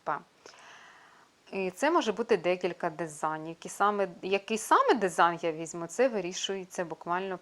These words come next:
перед самим С П. Буває, що і під час С П.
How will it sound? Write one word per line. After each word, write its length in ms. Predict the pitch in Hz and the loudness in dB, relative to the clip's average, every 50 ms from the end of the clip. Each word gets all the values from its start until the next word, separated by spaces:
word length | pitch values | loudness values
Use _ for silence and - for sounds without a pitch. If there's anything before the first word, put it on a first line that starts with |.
| _ | _
перед 340 | - 170 175 180 190 190 - | -4 -4 -2 -2 -4 -6 -6
самим 460 | - - 160 156 160 165 165 160 160 - - - | -8 -4 -4 -4 -4 -4 -8 -10 -12 -14 -14 -14
С 300 | 170 165 - - - _ - | -14 -12 -14 -16 -14 _ -4
П. 140 | 165 160 | -4 -4
Буває, 520 | 160 156 165 165 165 190 214 233 226 190 190 | -4 -4 -6 -2 4 4 6 6 4 2 -2
що 280 | - - - 175 170 | -4 -6 -6 -6 -6
і 60 | 185 185 | -6 -6
під 260 | - - 208 202 - | -8 -12 -14 -14 -10
час 380 | - - 156 - - - - | -6 -6 -4 -4 -4 -8 -8
С 220 | - - - - _ - | -16 -16 -18 -18 _ -8
П. 160 | - 156 | -8 -8